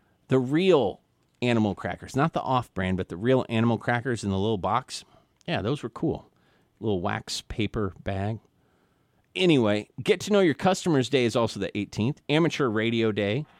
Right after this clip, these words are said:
Uh, let's see here. International Day for Monuments and Sites. Jugglers Day.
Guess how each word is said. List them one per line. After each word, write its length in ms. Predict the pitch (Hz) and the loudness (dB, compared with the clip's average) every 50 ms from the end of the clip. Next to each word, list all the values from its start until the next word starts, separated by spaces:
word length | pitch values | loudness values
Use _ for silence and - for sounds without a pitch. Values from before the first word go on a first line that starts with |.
| _ _ _ _ _ _ _ _ _ _ _ _ _ - - - _ - | _ _ _ _ _ _ _ _ _ _ _ _ _ -20 -20 -20 _ -8
Uh, 260 | 110 104 110 110 107 | -4 -4 -2 -2 -2
let's 160 | 107 117 123 | -2 -4 -4
see 340 | - - - - 92 90 92 | -6 -8 -6 -6 -6 -6 -6
here. 300 | 90 90 85 87 90 - - | -8 -8 -8 -8 -8 -8 -4
International 500 | - 156 175 185 202 180 175 - - 147 | 0 2 4 4 4 2 2 0 0 0
Day 200 | 127 131 143 151 | 2 2 2 2
for 140 | 165 - 139 | 2 2 2
Monuments 500 | 123 123 127 135 139 139 143 135 127 - | 2 2 4 4 4 4 2 2 0 -2
and 100 | 120 104 | -4 -2
Sites. 320 | - - 135 160 170 - - | -2 0 0 0 0 -2 -6
Jugglers 640 | 113 98 117 139 151 196 202 247 254 240 233 170 | -4 0 2 2 4 2 2 0 2 2 2 0
Day. 460 | 165 175 175 170 175 190 208 220 208 | 2 2 4 6 6 6 4 2 2